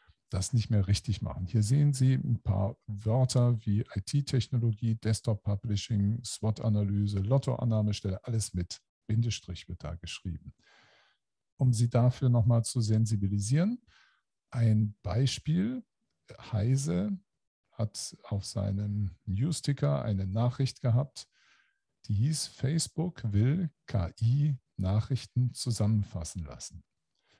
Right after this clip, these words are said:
Facebook will K-I-Nachrichten zusammenfassen lassen. Sie merken schon, am,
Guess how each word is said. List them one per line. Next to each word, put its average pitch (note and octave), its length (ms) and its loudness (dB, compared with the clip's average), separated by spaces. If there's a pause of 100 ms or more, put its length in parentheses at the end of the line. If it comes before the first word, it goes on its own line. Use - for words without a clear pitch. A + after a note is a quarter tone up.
Facebook - 520 -4
will A#2+ 140 2
K-I-Nachrichten B2+ 1300 0
zusammenfassen G2 880 -4
lassen. - 340 -14 (880)
Sie - 120 -14
merken D3 220 2
schon, E2 240 -2
am, C3+ 300 2